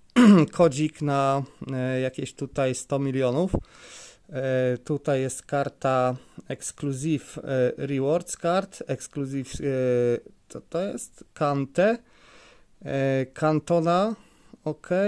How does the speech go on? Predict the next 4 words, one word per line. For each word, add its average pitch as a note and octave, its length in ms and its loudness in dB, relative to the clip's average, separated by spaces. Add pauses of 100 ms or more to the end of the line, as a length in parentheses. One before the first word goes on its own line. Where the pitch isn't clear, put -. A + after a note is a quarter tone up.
(120)
Exclusive, E3+ 840 -4 (340)
Exclusive, F3+ 920 -6
y, F3+ 240 -2
Recompensa, F3+ 1080 -2